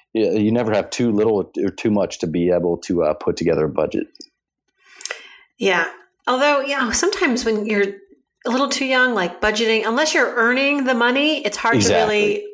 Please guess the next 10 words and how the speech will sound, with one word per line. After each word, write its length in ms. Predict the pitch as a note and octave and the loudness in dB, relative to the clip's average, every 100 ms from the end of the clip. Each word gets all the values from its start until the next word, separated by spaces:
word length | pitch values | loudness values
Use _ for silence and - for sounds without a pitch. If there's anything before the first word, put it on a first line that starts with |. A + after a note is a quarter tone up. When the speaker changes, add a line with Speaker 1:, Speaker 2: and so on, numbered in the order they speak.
| - - | -20 -4
Speaker 2:
to 80 | A3 | 0
really, 160 | A3 G#3+ | 0 0
un-, 80 | G3 | -2
like, 160 | G3 | -2
really, 400 | A3 B3+ C4 B3 | -2 -2 0 2
really 220 | A3 G3+ F#3 | 2 2 0
appreciate 420 | F#3 G3 F#3+ F3 | -2 -2 0 0
a 40 | |
budget. 480 | E3 E3 D#3+ - - _ _ - | 0 0 0 -2 -6 _ _ -6
Speaker 1:
Yeah. 440 | A2+ F#2 - - | 0 0 0 -4